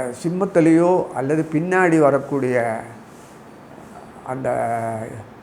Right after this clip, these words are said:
ராகு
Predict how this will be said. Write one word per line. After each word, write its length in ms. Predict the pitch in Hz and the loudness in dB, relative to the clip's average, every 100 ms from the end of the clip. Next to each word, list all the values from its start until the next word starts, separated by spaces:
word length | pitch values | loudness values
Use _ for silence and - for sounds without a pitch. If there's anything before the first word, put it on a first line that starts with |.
| - - - - - - - - - - - - - - - - - - - - - - - - - - - - - 147 | -20 -20 -20 -20 -20 -20 -20 -20 -20 -20 -20 -20 -20 -20 -20 -20 -20 -20 -20 -20 -20 -20 -20 -20 -20 -20 -20 -16 -2 6
ராகு 220 | 170 | 8